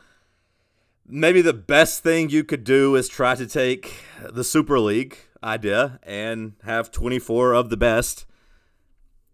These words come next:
And maybe just playing that rigorous of a schedule would lead to, uh, some teams spreading the wealth and also, like, getting beat up and losing a couple times. 'Cause Alabama wasn't, like, the Alabama that we're used to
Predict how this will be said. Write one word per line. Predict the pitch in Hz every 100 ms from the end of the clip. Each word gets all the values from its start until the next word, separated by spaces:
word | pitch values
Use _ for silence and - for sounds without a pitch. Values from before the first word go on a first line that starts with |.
| _
And | 95 101 110 113 98
maybe | - 90 104 110 110
just | 92 110 - -
playing | - 113 120 113
that | 104 120 -
rigorous | 90 117 113 117
of | 123
a | 113
schedule | - 120 110 110
would | 87
lead | 98 110
to, | - 113 110
uh, | 113 113
some | - 98
teams | - 101 113 110 - - _ _ _ -
spreading | - - 107 120 117
the | 110
wealth | 107 117 123 113
and | 104
also, | 110 - 113 117
like, | 117 117 117 - _ _ 90
getting | 104 113
beat | 107 120
up | 123
and | 123
losing | 123 143 113
a |
couple | 85 85 -
times. | 73 - - - _ _ _ _ -
'Cause | 156
Alabama | 202 240 156 170 131
wasn't, | 123 139 120 113
like, | 104 92
the | 104
Alabama | 101 90 101 90 85
that | 90
we're | 87
used | 85 95 -
to | 69 65